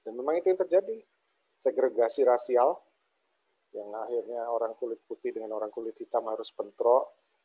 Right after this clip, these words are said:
Tapi kita berterima kasih pada tokoh seperti Reverend Martin Luther King Junior pada tahun dua, eh, sembilan belas enam puluhan itu menyuarakan mimpinya, yang sampai ada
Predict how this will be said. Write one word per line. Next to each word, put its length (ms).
Tapi 240
kita 240
berterima 480
kasih 260
pada 220
tokoh 400
seperti 420
Reverend 540
Martin 400
Luther 240
King 180
Junior 460
pada 240
tahun 340
dua, 300
eh, 320
sembilan 320
belas 240
enam 180
puluhan 460
itu 500
menyuarakan 720
mimpinya, 560
yang 100
sampai 320
ada 240